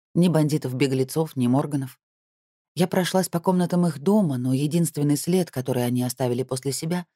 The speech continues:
капли крови на кафеле кухни, влажное пятно и царапины на лимонных стенах и горящий телевизор. Том продолжал гоняться за Джерри,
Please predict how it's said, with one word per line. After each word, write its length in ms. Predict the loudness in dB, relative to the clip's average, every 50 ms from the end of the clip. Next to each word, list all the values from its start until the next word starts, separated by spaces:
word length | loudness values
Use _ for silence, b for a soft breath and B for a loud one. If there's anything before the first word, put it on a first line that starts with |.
| _ _ _ _ _ _ _ _ -2
капли 300 | -2 -2 2 2 0 0
крови 320 | 2 0 0 2 2 0
на 140 | -2 -2 -4
кафеле 320 | -8 -10 -8 -8 -10 -10
кухни, 420 | -8 -8 -10 -10 -10 -12 -14 -16 _ _ _ _ _ _ _ _ _
влажное 480 | -2 2 2 2 2 2 2 0 0 0
пятно 380 | 0 -4 -6 -2 -2 -2 0 -2
и 120 | -2 -6
царапины 540 | -6 -2 -2 0 2 0 0 0 0 0 2
на 120 | 2 2
лимонных 480 | 2 2 2 2 0 0 0 -2 -4 -8
стенах 420 | -8 -4 -2 0 0 -2 -2 -4
и 60 | -6
горящий 440 | -4 -2 -2 -2 -2 -4 -6 -8 -10
телевизор. 520 | -10 -12 -16 -14 -14 -18 -18 -20 _ _ _ _ _ _ _ _ _ _ _ _ _ _ _ _ _ _ _ _ _ _ _ _ _
Том 200 | 0 0 2 2
продолжал 520 | 2 2 2 4 2 2 2 2 2 2 2
гоняться 400 | 2 2 2 0 -2 -4 -4 -6
за 140 | -4 -4 -4
Джерри, 400 | -2 -2 -2 -2 -2 -4 -8